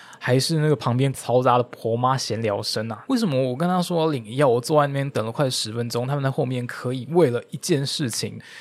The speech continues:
用同样事情来问人家对不对，对不对，这种鬼打墙式的，不能算是闲聊，他只是想要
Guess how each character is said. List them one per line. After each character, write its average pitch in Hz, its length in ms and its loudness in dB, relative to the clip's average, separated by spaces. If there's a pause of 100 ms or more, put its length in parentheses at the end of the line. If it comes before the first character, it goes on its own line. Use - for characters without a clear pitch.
(600)
用 180 200 4
同 131 220 0
样 156 120 4
事 135 100 -2
情 131 100 -2
来 120 80 2
问 135 80 2
人 123 100 2
家 127 120 2
对 165 140 2
不 127 120 2
对， 131 200 2
对 147 140 2
不 117 80 0
对， 127 140 2
这 120 60 2
种 135 120 0
鬼 120 180 -2
打 117 160 0
墙 107 300 -10
式 - 260 -8
的， 110 320 -2 (360)
不 165 80 2
能 131 100 2
算 143 160 4
是 139 60 2
闲 110 320 -6
聊， 104 160 -4
他 151 160 -2
只 117 120 -10
是 131 140 -2
想 110 240 -4
要 127 240 2